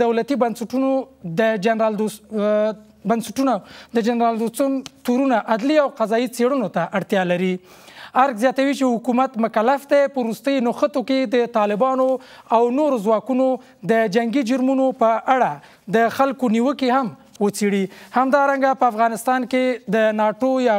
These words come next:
غوڅ ماموریت هم د ملي یووالي حکومت د مشرانو ترمنځ د، له اختلافات څخه اندېښنه لري. د غوڅ ملاتړ مامور-، ماموریت ویان طلوني ته وایي د ملي یووالي حکومت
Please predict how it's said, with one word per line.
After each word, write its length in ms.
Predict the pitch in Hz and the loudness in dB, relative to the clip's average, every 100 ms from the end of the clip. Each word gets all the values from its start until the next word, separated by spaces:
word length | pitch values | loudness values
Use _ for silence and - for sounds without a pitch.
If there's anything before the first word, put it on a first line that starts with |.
| 185 | 0
غوڅ 320 | 240 254 - 220 | -2 -4 -4 -2
ماموریت 480 | 214 214 247 254 - - - 262 | 0 0 0 -2 -6 -20 -4 0
هم 260 | 277 277 269 - - 190 | 0 -2 -8 -16 -4 0
د 100 | 240 240 - - 233 | 2 2 -2 -8 -2
ملي 140 | 262 285 | 2 2
یووالي 300 | 269 262 254 | 2 2 0
حکومت 260 | 220 262 208 | -2 -2 0
د 80 | 226 | -2
مشرانو 440 | 214 - 262 262 262 254 | -2 -2 0 0 0 0
ترمنځ 300 | 233 226 254 233 - | -2 -2 -2 -4 -4
د، 100 | 208 208 | -4 -2
له 100 | 214 | -4
اختلافات 560 | 208 220 208 196 254 254 | -2 -2 -2 0 -2 -2
څخه 120 | - 214 | -4 -2
اندېښنه 320 | 202 190 240 202 | -2 -2 0 0
لري. 200 | 170 185 165 - - - - - - 226 | 0 -2 -4 -14 -20 -20 -20 -20 -4 0
د 120 | 233 | 2
غوڅ 120 | 247 277 240 | 0 0 0
ملاتړ 360 | 247 254 254 247 | 0 0 0 0
مامور-، 260 | 240 240 254 233 | 0 -4 -2 0
ماموریت 320 | 226 233 254 233 | 0 0 0 2
ویان 360 | 226 254 262 254 | 2 2 0 -2
طلوني 320 | 233 247 247 - | -2 0 -2 0
ته 100 | 233 262 | 2 2
وایي 180 | 277 277 - - 202 | 0 -4 -8 -6 2
د 120 | 247 254 | 2 2
ملي 200 | 269 285 | 2 2
یووالي 380 | 269 262 262 233 | 2 2 0 -2
حکومت 280 | 220 226 247 | -2 -2 -2